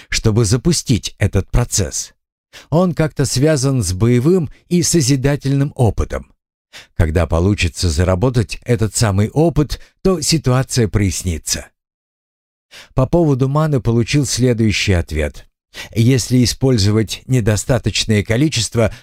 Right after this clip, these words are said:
то эффект будет слишком слабым. Например, если взять не сто, а пятьдесят маны,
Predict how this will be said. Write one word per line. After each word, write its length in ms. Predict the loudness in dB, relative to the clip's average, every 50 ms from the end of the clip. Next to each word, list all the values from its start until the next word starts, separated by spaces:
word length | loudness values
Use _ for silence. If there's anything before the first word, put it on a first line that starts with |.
| _ 0
то 180 | 0 0 2 2
эффект 460 | -2 -2 0 2 0 0 0 -2 -8
будет 340 | -4 -2 0 2 2 0 -2
слишком 500 | -2 -2 2 2 2 0 0 -4 -4 -4
слабым. 500 | -4 -2 0 0 -2 -2 -4 -6 -10 -10 -12 -20 -20 -20 _
Например, 580 | _ 0 0 2 2 0 2 2 0 0 -2 -4 -10 -20 _ _
если 380 | _ 2 2 2 2 2 0 2
взять 480 | 2 2 2 2 2 2 0 -4 -6 -4
не 180 | 0 0 0
сто, 480 | 0 -2 -4 -2 0 2 2 2 0 -2
а 200 | -2 -2 -2 -2
пятьдесят 640 | -2 -2 -4 0 0 0 0 2 0 0 0 -2 -2
маны, 440 | -2 0 0 0 -2 -4 -6 -10